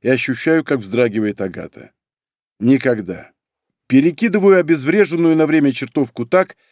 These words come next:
чтобы она оказалась ко мне лицом и обвела меня за шею. Беру нормально на руки, встречаюсь с ней взглядами и улыбаюсь виновато. Еще один поцелуй легко касается ее носика. «Собирайтесь», говорю детям,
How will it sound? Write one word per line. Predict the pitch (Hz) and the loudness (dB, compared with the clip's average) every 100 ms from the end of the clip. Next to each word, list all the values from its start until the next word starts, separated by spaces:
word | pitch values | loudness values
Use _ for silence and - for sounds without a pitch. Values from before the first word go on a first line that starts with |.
| _ - | _ -8
чтобы | - 139 151 | -4 2 2
она | 185 | 2
оказалась | 185 165 143 170 139 | 0 0 0 0 -2
ко | 165 | -2
мне | 151 143 | 2 2
лицом | 127 - 180 170 | 0 -2 -2 0
и | 147 | -2
обвела | 139 104 123 143 | -2 -2 -2 0
меня | 139 131 120 | 0 0 -2
за | 110 | -6
шею. | 104 - 80 - _ _ _ _ _ _ _ _ | -8 -14 -16 -18 _ _ _ _ _ _ _ _
Беру | 95 139 202 | -2 0 2
нормально | 202 180 170 147 127 | 2 2 2 0 2
на | 131 196 | 2 2
руки, | 180 180 165 - _ | 2 0 -2 -2 _
встречаюсь | - - 151 - 196 180 | -14 -6 -4 2 2 0
с | - | 0
ней | 170 | 0
взглядами | 120 101 156 190 180 180 | 0 0 0 2 2 0
и | 160 | 0
улыбаюсь | 165 170 160 131 120 107 | -2 0 0 2 0 -2
виновато. | 107 110 95 90 - - - _ _ _ _ - | -6 -4 -4 -6 -12 -20 -20 _ _ _ _ -6
Еще | 113 - 180 | -4 2 2
один | 160 147 | 2 0
поцелуй | 135 127 151 190 | -2 -4 -2 0
легко | 151 120 170 | -2 -2 -4
касается | - 117 147 151 143 131 | -2 -4 -2 -4 -4 -6
ее | 110 117 | -4 -2
носика. | 113 101 87 - - - _ _ _ _ - | -2 -4 -10 -18 -20 -20 _ _ _ _ -16
«Собирайтесь», | - 117 160 190 175 - 76 - _ _ _ | -8 0 2 4 2 -2 -16 -20 _ _ _
говорю | - 113 107 95 | -4 -2 0 0
детям, | 110 170 170 127 | 0 2 0 -4